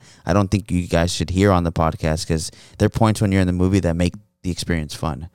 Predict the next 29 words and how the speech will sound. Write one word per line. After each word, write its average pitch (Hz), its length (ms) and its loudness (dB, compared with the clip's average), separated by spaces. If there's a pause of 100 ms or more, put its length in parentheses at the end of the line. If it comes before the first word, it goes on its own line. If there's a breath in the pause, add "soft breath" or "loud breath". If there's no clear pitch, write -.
(180)
So 87 160 2
it's 82 140 0
kind 90 180 -2
of 85 120 -4
like, - 340 -8
it, - 160 -2
it, 101 180 2
it 104 100 4
is 107 140 4
a 82 340 4
hard 95 280 2
movie 92 280 2
to, 85 300 0 (340 loud breath)
we're 101 100 4
obviously 98 300 2
gonna 90 240 0
talk 87 280 -2
about 87 160 0
movie, 87 320 0
moments 87 400 -2
we 82 80 -8
might 85 260 -4
have 78 100 -12
loved 120 320 2
and 95 100 -6
stuff - 240 -4
like 80 160 -2
that, 82 140 2
but 85 180 0